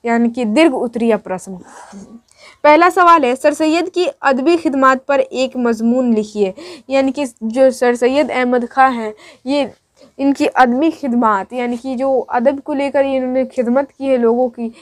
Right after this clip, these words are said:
उसके बारे में लिखना है। सबसे पहले तो उनका ये लिखिएगा, उन्होंने अठारह सौ बासठ ईस्वी में साइंटिफिक सोसाइटी बनाई, ठीक है। उनकी पहले लिखिएगा तालीम तरबियत अजीज-, उनकी अम्मी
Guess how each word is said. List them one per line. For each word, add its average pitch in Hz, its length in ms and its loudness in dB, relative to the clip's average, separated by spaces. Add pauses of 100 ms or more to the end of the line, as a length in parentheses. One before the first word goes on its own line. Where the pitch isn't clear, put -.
(140)
उसके 240 240 -8
बारे 220 300 2
में 220 160 -2
लिखना 208 280 -4
है। 208 120 -4
सबसे 254 520 -10
पहले 294 260 2
तो 285 120 -4
उनका 269 200 0
ये 262 220 0
लिखिएगा, 208 540 -2 (140)
उन्होंने 254 360 0
अठारह 254 380 0
सौ 269 140 -2
बासठ 233 420 0
ईस्वी 254 280 -6
में 247 180 -2 (280)
साइंटिफिक 247 480 -2
सोसाइटी 233 500 -2
बनाई, 208 460 -2
ठीक 254 160 -8
है। 294 140 0 (200)
उनकी 311 240 -2
पहले 330 280 4
लिखिएगा 349 360 2
तालीम 330 420 0
तरबियत 320 440 0
अजीज-, 277 640 -2 (120)
उनकी 277 380 -4
अम्मी 262 440 2